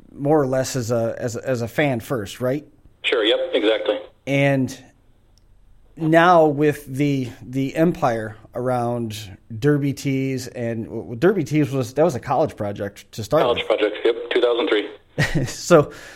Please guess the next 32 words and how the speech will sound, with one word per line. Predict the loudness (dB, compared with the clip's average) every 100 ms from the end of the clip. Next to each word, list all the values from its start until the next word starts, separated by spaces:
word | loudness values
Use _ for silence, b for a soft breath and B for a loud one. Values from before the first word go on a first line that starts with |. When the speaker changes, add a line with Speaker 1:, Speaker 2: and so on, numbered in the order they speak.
| B B
Speaker 1:
so | 0
it | 4
started | 6 6
from | 6
a | 2
college | 6 6 6 4
project. | -2 0 -2 -4 -4
Now | 4 6 6
you're, | 6 2 0
you're, | -6 -6
you're | -6 -6 -4
a | -8
full | 0 0
production | 4 4 4 4 -4
studio. | 0 0 2 2 2
You've | 2 0
got | -2 -2 -10 -4
Derby | 0 0 -2
Tees | -2 -4 0
going | -2 0
out | -2
all | 0 0
over | -2
the | -4
place, | -6 -4 -2 -4 -8 -14
and, | -8 -6 -6 -6
and | -8
the | -2
graphics, | 0 0 -2 -6 -8 -14 -8
uh, | -4 -4 -4
business | -2 -2 0 -4 -4 -6
with, | -8 -8